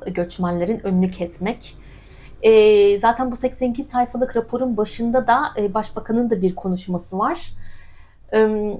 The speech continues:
hep böyle önceki hükümete gönderme yapmış işte. E, onların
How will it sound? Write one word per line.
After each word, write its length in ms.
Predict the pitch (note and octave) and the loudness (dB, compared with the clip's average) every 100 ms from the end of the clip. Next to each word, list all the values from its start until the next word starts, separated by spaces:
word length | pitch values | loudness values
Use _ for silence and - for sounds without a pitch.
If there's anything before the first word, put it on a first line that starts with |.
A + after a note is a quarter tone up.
| A3 | -6
hep 220 | C4 - | -4 0
böyle 340 | A#3+ B3+ D#4 | 0 0 -2
önceki 640 | B3 B3 A#3+ - B3 - - - | 0 -2 -4 -2 -2 -2 -6 -10
hükümete 640 | G3 - G#3 G3+ G#3+ G#3 - | -8 -4 -2 -2 0 -2 0
gönderme 480 | F#3+ F#3 F#3 F3+ G3 | 0 2 2 2 0
yapmış 380 | F3+ - F3 - | -2 -4 -10 -14
işte. 440 | E3+ - E3 - - - | -12 -6 -6 -6 -10 -10
E, 220 | F#3+ - | -8 -6
onların 600 | - F#3+ F#3 G3+ G3 F#3 | -2 0 2 2 0 -2